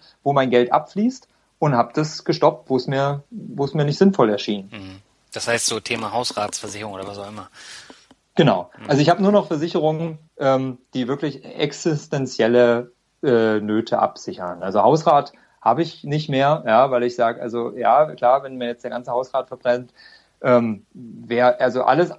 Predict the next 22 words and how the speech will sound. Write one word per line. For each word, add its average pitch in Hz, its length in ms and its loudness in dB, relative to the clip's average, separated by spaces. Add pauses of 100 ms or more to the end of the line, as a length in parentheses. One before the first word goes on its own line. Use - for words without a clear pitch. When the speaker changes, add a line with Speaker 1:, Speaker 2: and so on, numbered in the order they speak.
(180)
Speaker 1:
andere 160 320 2
als 131 240 2
einfach, 151 640 0
ja, 135 320 -2
aber, 131 500 4
ähm, 127 480 -4
ich, 135 320 -12
also 127 200 -4
ich 131 240 -8 (260)
bilde 185 220 6
mir 151 160 4
ein, 151 420 2
dass 131 240 0
meine 127 240 -4
Familie 127 320 -4
und 127 100 -6
ich, - 320 -6
äh, 127 60 0
in 123 280 0
der 110 100 2
Lage 120 340 2
wären, 120 380 2